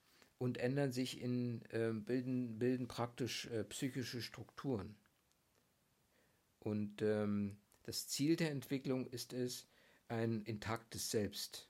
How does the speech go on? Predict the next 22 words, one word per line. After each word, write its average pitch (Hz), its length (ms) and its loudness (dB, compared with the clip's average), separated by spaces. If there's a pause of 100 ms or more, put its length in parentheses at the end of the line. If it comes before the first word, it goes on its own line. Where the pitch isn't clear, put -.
aufzubauen, 104 800 -6 (560)
was - 180 -8
mehr 117 300 8
ist 98 140 0
als 87 240 -6
das - 200 -10
Ich, - 320 -16 (400)
was - 160 -6
eigentlich, 104 720 -2 (640)
äh, 110 80 -6
robuster 101 720 2
und 90 140 -6
flexibler 107 640 0
ist - 180 -8
als - 220 -10
das - 200 -14
Ich. - 220 -20 (2000)
Das - 200 -6
Selbst. 104 520 0 (1120)
Das - 160 -8
heißt 120 300 6
also, 143 460 2